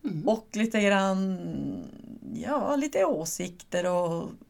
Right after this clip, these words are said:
Speaker 2: törs man stå för sin åsikt och såna saker. Men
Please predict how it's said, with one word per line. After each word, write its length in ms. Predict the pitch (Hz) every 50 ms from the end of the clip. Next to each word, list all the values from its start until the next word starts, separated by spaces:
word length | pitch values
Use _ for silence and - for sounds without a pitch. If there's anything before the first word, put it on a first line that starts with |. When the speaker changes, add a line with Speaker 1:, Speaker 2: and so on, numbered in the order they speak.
| - 226 - - 185
Speaker 2:
törs 200 | - 226 - -
man 80 | 214
stå 240 | 196 - 180 170 165
för 120 | 165 - 165
sin 400 | - 165 160 165 165 165 160 156
åsikt 680 | 156 165 165 156 156 - - 151 - - - - - 156
och 80 | 151
såna 280 | 135 151 151 151 147 -
saker. 460 | - - - - - - _ - - -
Men 280 | 208 226 240 226 -